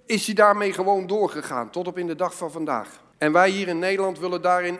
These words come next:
meedoen. Amen. We willen straks allemaal in de hemel komen als Nehemianen, als Nederlanders,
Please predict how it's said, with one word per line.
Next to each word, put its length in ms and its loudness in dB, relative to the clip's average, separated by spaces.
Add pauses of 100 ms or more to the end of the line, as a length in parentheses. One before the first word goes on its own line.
meedoen. 760 0 (220)
Amen. 340 2 (460)
We 100 -2
willen 120 2
straks 280 0
allemaal 360 -2
in 80 -2
de 80 0
hemel 280 -2
komen 480 -2
als 140 -6
Nehemianen, 680 0
als 140 -2
Nederlanders, 840 -4